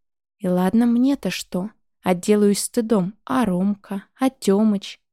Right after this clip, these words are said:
Слишком много рисков. «Никто не узнает».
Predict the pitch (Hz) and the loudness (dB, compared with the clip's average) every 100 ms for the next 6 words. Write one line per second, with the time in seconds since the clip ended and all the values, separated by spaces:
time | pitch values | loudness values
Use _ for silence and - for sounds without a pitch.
0 | _ _ _ _ _ _ - 294 254 - | _ _ _ _ _ _ -6 -4 -4 0
1 | 196 190 185 208 196 - - 202 - _ | 0 0 -2 -4 -4 -8 -12 -16 -16 _
2 | _ _ _ _ _ _ _ _ 190 185 | _ _ _ _ _ _ _ _ 0 0
3 | - 185 185 226 285 - 240 226 220 226 | 0 -2 2 2 2 0 0 0 -2 -6
4 | _ | _